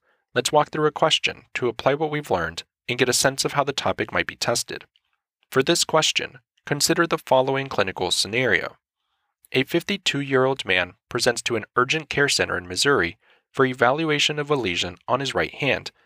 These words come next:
which initially appeared four days ago as a raised red bump. He denies trauma to the hand other than a tick bite that he noticed last week.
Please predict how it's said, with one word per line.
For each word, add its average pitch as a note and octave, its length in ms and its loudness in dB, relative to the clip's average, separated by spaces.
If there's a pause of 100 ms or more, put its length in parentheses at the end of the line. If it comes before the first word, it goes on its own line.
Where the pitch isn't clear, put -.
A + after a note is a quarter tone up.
(280)
which - 160 -2
initially D#3 440 2
appeared F#2+ 360 -2
four F#2+ 200 -4
days C3+ 260 0
ago F2 300 -2 (260)
as B2 140 0
a C3+ 40 2
raised B2 360 2
red D#2+ 180 -2
bump. - 300 0 (640)
He C#3+ 140 -2
denies C#3+ 320 2
trauma C3+ 300 0
to D3+ 100 -2
the D#3 100 2
hand F2+ 380 -4 (360)
other C#3+ 200 2
than C#3 160 0
a C3+ 40 0
tick - 320 -2
bite F3+ 260 2
that A#2 100 0
he C#3 100 -4
noticed G#2+ 360 -2
last - 280 -4
week. A#2 240 -8